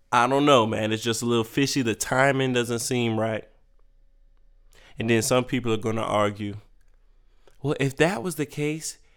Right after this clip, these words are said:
he would have died before. They would have killed him if this was a conspiracy. They would have killed him before the trial, before he got to testify." Well, then, dumbass motherfucker, then it would definitely look like it was on purpose if they did it before, which is stupid ass.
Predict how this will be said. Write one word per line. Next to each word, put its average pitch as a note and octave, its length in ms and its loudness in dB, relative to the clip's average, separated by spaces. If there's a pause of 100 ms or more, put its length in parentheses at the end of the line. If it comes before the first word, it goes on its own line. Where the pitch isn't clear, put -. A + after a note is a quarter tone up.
(140)
he E3+ 200 0
would E3 180 2
have D3+ 160 0
died D3+ 420 -4
before. C#3 880 -2 (520)
They C#3+ 100 2
would D3+ 180 0
have C3+ 120 -4
killed E3+ 360 0
him B2+ 300 -6
if A2+ 80 -8
this A#2+ 160 -4
was A#2 160 -6
a A2+ 60 -4
conspiracy. G#2 580 -10 (220)
They D3 120 0
would D3+ 160 0
have C#3 100 -4
killed D#3+ 220 -2
him D3 120 -4
before D#3 440 -4
the D3 60 -6
trial, B2+ 280 -2
before B2+ 300 -6
he C3+ 80 -6
got B2+ 160 -4
to A2+ 60 -12
testify." - 600 -8 (840)
Well, B2+ 280 4
then, A#2+ 640 2
dumbass A#2 520 2
motherfucker, A#2+ 600 2
then D3 240 2
it C#3 120 4
would A#2 200 2
definitely B2+ 460 4
look A#2 260 0
like G#2 240 -2
it G#2+ 100 -6
was A2 160 -2
on G#2+ 160 -4
purpose A2+ 380 -4
if A2 120 -6
they A#2 120 -2
did A2+ 220 0
it G#2+ 100 -4
before, B2+ 460 0
which A2 260 -6
is G2+ 100 -4
stupid A2+ 460 0
ass. G#2+ 400 -4